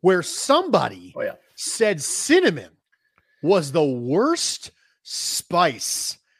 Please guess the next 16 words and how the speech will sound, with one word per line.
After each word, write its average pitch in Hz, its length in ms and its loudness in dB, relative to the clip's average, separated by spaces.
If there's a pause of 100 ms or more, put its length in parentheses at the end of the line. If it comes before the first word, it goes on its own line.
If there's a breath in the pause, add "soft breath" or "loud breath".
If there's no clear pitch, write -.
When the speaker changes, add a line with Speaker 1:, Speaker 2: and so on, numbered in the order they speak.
(120 loud breath)
Speaker 2:
Yeah. - 280 -2
Speaker 1:
And 170 100 0 (420)
I 196 180 2
gotta 226 280 2
be 151 160 -2
honest, 156 460 -2 (100)
I, - 100 -12 (640)
I 190 120 0
think 277 280 -6
I 240 140 2
could 175 160 -6
come 190 220 0
up 170 100 0
with 143 140 -6
a 127 60 -6
couple 123 440 -4